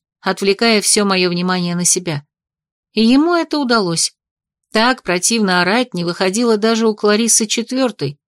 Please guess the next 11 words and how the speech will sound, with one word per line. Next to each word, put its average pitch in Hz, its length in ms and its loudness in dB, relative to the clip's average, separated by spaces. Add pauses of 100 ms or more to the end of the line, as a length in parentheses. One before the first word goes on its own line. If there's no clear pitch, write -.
(180)
кошки 208 360 0
верховной 185 540 0
ведьмы, 147 400 -2 (140)
в - 140 -20
преддверии 180 480 2
брачного 165 480 -2
сезона. 160 500 -2 (1000)
Пришлось 254 600 0
идти 277 460 0
открывать 226 520 -2
дверь, 160 320 -8